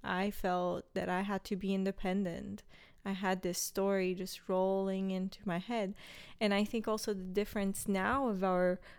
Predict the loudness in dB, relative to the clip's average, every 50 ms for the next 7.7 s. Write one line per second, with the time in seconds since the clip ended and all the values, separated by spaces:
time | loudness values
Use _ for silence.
0 | -16 -10 -4 0 2 4 4 4 2 0 0 2 0 -2 0 0 0 0 2 4
1 | 4 4 4 2 0 0 0 0 0 0 0 -2 -2 -4 -4 -4 -6 -2 -2 0
2 | 0 0 0 0 0 0 0 0 -2 -2 -2 -2 0 0 -2 -2 0 0 0 0
3 | 0 -2 -2 0 0 0 0 0 -2 -4 -6 -6 -6 -10 -12 -12 -14 -16 -20 -20
4 | -20 -20 -20 -20 -16 -4 0 0 2 2 2 2 2 2 2 2 4 4 4 4
5 | 4 2 0 -4 -10 -18 -20 -20 -20 -20 -20 -20 -8 0 2 2 4 6 4 4
6 | 4 2 0 -6 -4 -2 0 2 2 2 2 2 0 -2 -2 -2 -2 -2 0 0
7 | 0 0 0 2 2 2 4 4 4 4 4 4 2 0